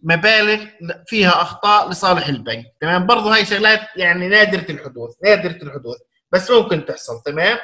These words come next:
الآن بشوف قديش اللي طرحناه،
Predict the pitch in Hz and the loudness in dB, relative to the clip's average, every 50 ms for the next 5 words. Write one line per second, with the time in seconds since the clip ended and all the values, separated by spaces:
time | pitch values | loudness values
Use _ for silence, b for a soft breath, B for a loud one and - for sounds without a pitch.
0 | - - _ _ _ _ _ _ _ _ _ _ _ _ _ - 170 196 226 254 | -12 -20 _ _ _ _ _ _ _ _ _ _ _ _ _ -2 2 4 4 4
1 | 247 226 202 214 214 262 240 - 214 202 214 233 220 - - - - - - 180 | 4 2 0 -2 -2 -4 -4 -4 0 2 4 2 2 2 -4 -12 -16 -12 -6 -4
2 | 180 180 185 185 180 175 - 185 180 175 185 214 247 240 - | -2 0 2 2 4 4 2 2 0 0 2 0 0 -4 -8